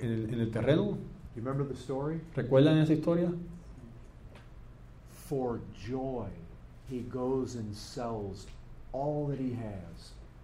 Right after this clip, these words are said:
Speaker 2: that he might have that property, so that he might get the treasure buried there.
Speaker 1: Dice que con el, con gozo fue y vendió todo lo que tenía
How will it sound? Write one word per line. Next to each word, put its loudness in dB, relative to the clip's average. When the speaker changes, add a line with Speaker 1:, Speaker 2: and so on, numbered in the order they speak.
Speaker 2:
that -6
he -2
might -4
have -4
that -6
property, -8
so -8
that -6
he -6
might -6
get -8
the -8
treasure -6
buried -6
there. -14
Speaker 1:
Dice 6
que 8
con 6
el, 6
con 6
gozo 12
fue 10
y 12
vendió 10
todo 12
lo 12
que 12
tenía 10